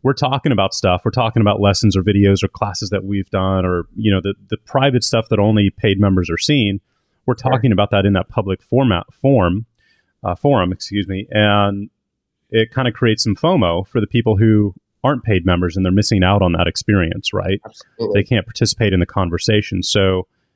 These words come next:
Speaker 1: it becomes this conversion point, uh, from free to paid. So for me personally, that's kinda my last piece of this puzzle that I'm trying to figure out is should we start a Self-Made Man group and leave it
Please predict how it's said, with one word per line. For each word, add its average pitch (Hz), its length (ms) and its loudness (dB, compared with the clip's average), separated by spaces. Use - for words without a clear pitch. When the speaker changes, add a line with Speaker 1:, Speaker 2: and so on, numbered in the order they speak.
Speaker 1:
it 101 160 -4
becomes 101 460 -2
this 95 180 0
conversion 101 580 0
point, 90 400 -2
uh, 87 220 0
from 95 140 -4
free 101 360 -2
to - 100 -18
paid. 90 480 -4
So 113 480 0
for - 160 -4
me 147 140 2
personally, 143 520 -2
that's 123 280 -2
kinda 135 220 -2
my 104 120 2
last 113 380 0
piece - 240 0
of 98 60 -8
this 90 120 -2
puzzle 127 320 -2
that 98 80 0
I'm 95 80 2
trying 110 240 -2
to - 80 -10
figure 95 300 2
out 117 180 2
is 92 100 0
should 107 380 -2
we 107 120 2
start 113 340 0
a 120 40 2
Self-Made 113 380 0
Man 101 160 2
group 110 240 2
and 104 140 2
leave 104 180 4
it 101 100 0